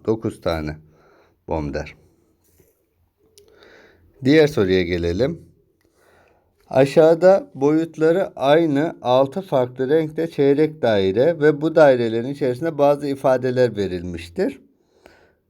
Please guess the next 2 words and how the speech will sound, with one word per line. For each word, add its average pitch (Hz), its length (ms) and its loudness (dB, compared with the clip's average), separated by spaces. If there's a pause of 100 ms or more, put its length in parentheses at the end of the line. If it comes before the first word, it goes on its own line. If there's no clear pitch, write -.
(560)
Selvi 160 560 4
içindeki 175 1080 -2